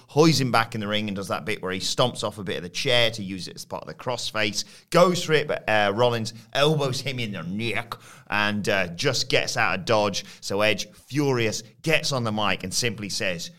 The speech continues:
"You, me, Hell in a Cell."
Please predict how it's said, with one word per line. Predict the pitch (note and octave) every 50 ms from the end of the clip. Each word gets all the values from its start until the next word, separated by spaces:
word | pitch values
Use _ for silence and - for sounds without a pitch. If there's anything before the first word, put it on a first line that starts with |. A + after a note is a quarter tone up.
| _ _
"You, | - A#2 D3+ F#3+ F#3+ F3+ F3+ F3 E3 D3+ C3+ - - - - -
me, | B2 E3 E3+ D#3+ D#3 D3+ D3 C3 A#2 G2+ - - - - _
Hell | - C#3 D3+ D3 C#3 C3 C3 B2+ -
in | D3 C#3+ B2+ A#2
a | G2+ - -
Cell." | - - - - - - D#3+ C#3 C3 A2+ A2+ - - - - - - - - - -